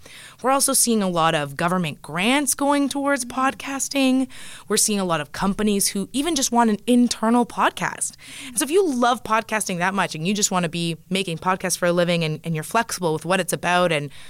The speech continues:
um, where you're doing it, oh yeah, you can get a job. There's, there's postings going up all the time.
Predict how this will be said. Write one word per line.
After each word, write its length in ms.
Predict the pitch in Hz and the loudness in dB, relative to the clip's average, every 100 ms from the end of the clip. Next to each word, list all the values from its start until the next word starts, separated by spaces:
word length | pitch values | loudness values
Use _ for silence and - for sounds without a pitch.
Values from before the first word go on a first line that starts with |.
| - - - - | -16 -16 -12 -2
um, 440 | 165 151 139 139 - | 2 2 0 -6 -8
where 260 | 160 180 202 | -2 2 2
you're 140 | 160 | 2
doing 340 | 139 180 240 165 | 0 2 2 2
it, 220 | 147 160 - | -4 -6 -6
oh 160 | 311 330 | 2 2
yeah, 240 | 233 160 147 | 4 0 -2
you 120 | 214 269 | -6 -2
can 140 | 226 | -2
get 140 | 151 | -2
a 60 | 139 | -6
job. 300 | 143 151 208 | -2 0 2
There's, 280 | 196 190 - | 0 -2 -4
there's 180 | - 196 | -4 -4
postings 460 | - 226 226 220 180 | -4 -4 -2 -2 -2
going 140 | 190 | -2
up 140 | 180 175 | -2 -2
all 80 | |
the 100 | 160 | -2
time. 420 | 160 190 185 156 | -2 0 2 0